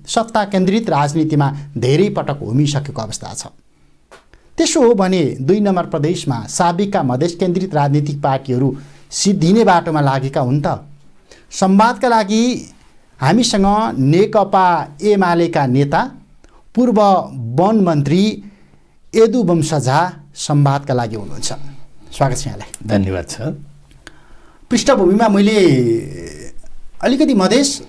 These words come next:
Speaker 1: मधेसको राजनीतिको लिगेसी अनि, अ, सङ्घीयताको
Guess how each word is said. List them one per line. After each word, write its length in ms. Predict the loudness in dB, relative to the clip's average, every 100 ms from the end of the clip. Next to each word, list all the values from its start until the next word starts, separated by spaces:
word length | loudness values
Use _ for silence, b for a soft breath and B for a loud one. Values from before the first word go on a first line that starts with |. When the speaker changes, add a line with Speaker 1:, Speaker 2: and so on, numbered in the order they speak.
| 0
Speaker 1:
मधेसको 360 | 2 2 2
राजनीतिको 500 | 4 4 2 -2 -2
लिगेसी 360 | 0 2 2 2
अनि, 400 | 0 0 0 -4 B B B B B
अ, 220 | -4 -2 -2
सङ्घीयताको 1300 | 0 4 4 4 2 0 0 2 4 4 2 -2